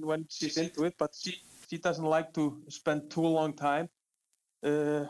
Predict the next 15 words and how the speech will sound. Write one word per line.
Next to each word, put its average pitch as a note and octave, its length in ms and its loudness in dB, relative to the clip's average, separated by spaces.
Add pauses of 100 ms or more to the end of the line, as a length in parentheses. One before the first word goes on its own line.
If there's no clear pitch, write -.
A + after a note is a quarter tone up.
my F#3 140 2
daughters, G3+ 640 0 (280)
I've D#3+ 160 0
been F3 140 -8
trying F#3+ 320 -2
to F3 80 -6
get E3 260 0
them E3 140 -2
into E3 260 -2
fishing E3 440 -4
since D3+ 200 -4
they D3+ 100 -2
were D3 140 0
kids, F3 400 0
but D3 220 4